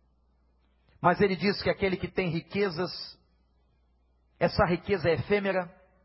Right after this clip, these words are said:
E nos versículos nove a doze, ele vai tratar e dizer o seguinte:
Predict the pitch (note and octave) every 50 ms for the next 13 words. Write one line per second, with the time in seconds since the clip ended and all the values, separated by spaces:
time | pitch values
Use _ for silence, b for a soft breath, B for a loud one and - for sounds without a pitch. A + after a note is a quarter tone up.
0 | _ _ _ _ _ _ _ _ _ _ _ _ _ _ - D#3+ F3 G3+ F3 D3
1 | G3 F#3+ - - G#3 G3+ - F#3+ F#3+ D3 C#3+ E3+ F3 F#3 G3+ G#3+ G#3+ F#3+ C#3+ F3
2 | D#3+ - - D#3 E3 - - - G3+ G3+ A3 G#3+ D#3+ C#3 D3 F#3 G3+ F#3+ b b
3 | b b b b F3 F#3 F3+ F#3+ D3+ C3+ G3 F#3+ F#3+ - - - F#3 E3+ E3 -
4 | - - F#3 F#3+ F#3 F3 D3+ - - - - - _ _ _ _ _ _ _ _
5 | - E3+ E3 D3 F3 D3+ B2+ E3+ F#3 E3+ - - - D3 C3 C#3+ E3 E3 D#3 -
6 | - - - - -